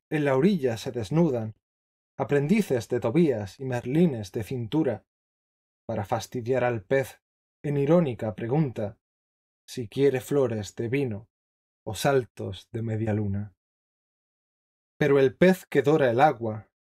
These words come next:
y los mármoles enluta, les da lección y equilibrio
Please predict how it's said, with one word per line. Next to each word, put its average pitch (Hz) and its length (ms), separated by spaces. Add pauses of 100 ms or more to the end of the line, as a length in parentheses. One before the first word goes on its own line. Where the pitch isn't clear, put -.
(100)
y 156 100
los 143 200
mármoles 160 560
enluta, 135 560 (640)
les 104 260
da 131 140
lección 135 560
y 120 80
equilibrio 120 720